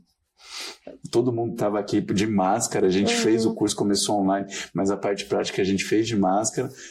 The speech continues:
Speaker 1: Tava almoçando com o Alexandre hoje, há quinze anos a gente sentou junto e fez um curso de,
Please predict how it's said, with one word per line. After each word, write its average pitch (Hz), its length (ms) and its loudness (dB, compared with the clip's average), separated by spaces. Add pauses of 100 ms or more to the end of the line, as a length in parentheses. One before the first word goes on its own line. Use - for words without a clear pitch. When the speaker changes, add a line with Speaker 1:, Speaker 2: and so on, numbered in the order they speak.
(140)
Speaker 1:
Tava 107 180 -2
almoçando 113 360 -2
com - 80 -6
o 113 60 0
Alexandre 104 480 0
hoje, 98 520 4 (280)
há 95 120 -4
quinze 123 480 -2
anos 104 360 2
a 95 80 2
gente 92 840 2
sentou 101 580 0
junto 107 280 -2
e 92 40 -6
fez 101 220 0
um 101 100 2
curso 104 440 0
de, 92 380 2